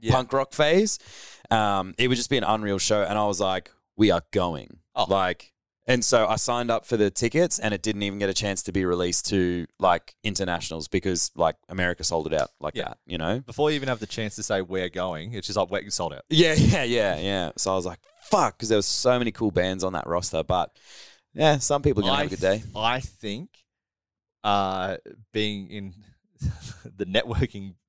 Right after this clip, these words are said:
Speaker 1: people that we are,
Speaker 2: Mm.
Speaker 1: I have this theory, if we wanna go to a concert still, we will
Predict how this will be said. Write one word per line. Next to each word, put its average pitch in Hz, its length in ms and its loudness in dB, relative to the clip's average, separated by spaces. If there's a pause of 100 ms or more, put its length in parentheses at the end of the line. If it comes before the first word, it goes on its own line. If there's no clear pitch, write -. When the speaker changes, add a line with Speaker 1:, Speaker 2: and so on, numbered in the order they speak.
Speaker 1:
people 98 240 -6
that 95 120 -6
we 92 200 -6
are, 90 240 -4 (140)
Speaker 2:
Mm. 80 240 -10 (400)
Speaker 1:
I 104 100 4
have 98 160 0
this 90 140 -10
theory, 87 300 -6
if 85 160 -12
we 98 140 -6
wanna 107 180 -8
go 85 160 -6
to 85 200 -8
a 85 200 -14
concert 85 380 -12
still, 104 340 -8 (460)
we 98 160 -2
will 87 260 -8